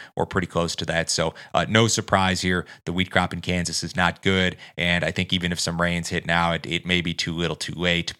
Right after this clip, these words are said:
Uh, on the weather front, we do have some rains moving across some areas of the Corn Belt and, and the country here this morning. Uh, kind of a, a system across parts of S-, South Dakota, southern Minnesota, some scattered stuff in Iowa, and then there's a big system over Ohio,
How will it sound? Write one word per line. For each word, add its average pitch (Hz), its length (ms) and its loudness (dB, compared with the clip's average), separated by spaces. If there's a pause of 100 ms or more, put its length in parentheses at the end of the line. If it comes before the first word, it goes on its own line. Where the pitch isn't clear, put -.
(320)
Uh, 90 180 4
on 104 100 2
the 98 80 4
weather 117 240 6
front, 110 320 2
we 104 100 -2
do 113 140 4
have 107 140 6
some 101 180 -2
rains 98 280 4
moving 95 260 2
across 95 380 2
some 104 240 4
areas 95 360 2
of 90 100 -4
the 87 60 -8
Corn 92 260 0
Belt 90 300 2
and, 85 80 -6 (200)
and 87 200 0
the 82 40 -4
country 90 360 0
here 87 100 2
this 85 180 -4
morning. 95 360 2 (280)
Uh, 90 160 2
kind 101 200 2
of 92 80 0
a, 90 160 0 (420)
a 90 120 4
system 98 320 0
across 95 280 4
parts 95 260 0
of - 60 -4
S-, - 140 -2 (200)
South 107 400 2
Dakota, 98 440 2
southern 104 380 2
Minnesota, 95 580 2
some 87 140 -4
scattered 98 480 2
stuff 92 260 0
in 82 160 -6
Iowa, 101 580 4 (260)
and 92 140 0
then 98 60 4
there's 90 140 2
a 85 40 -2
big 104 300 4
system 98 440 2
over 92 280 2
Ohio, 95 760 2